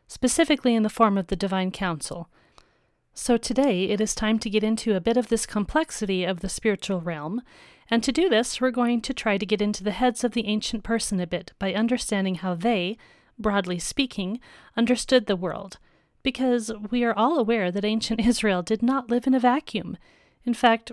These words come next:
we're pretty painfully aware of that because many of their interactions with their neighbors were harmful and destructive.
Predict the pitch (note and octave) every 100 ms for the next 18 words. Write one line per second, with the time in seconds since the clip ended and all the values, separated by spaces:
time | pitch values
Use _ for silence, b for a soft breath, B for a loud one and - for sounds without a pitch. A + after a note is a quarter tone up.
0 | G3+ B3+ A#3+ A#3 - C4+ A#3+ G3+ - G#3
1 | C4 - A#3 F#3 F3+ F#3+ F3+ F#3+ G#3+ A#3+
2 | A3 B3 C4 C4 - A3 A#3 C#4+ A#3 G3
3 | G3 F#3 G3 - G3+ A3 - G#3+ G#3 G#3
4 | - F#3+ F#3 B3 F#3 F#3 - G3 - A#3
5 | C4 - F#3 E3+ G3 F#3+ F#3+ - G#3 G3+
6 | - - E3+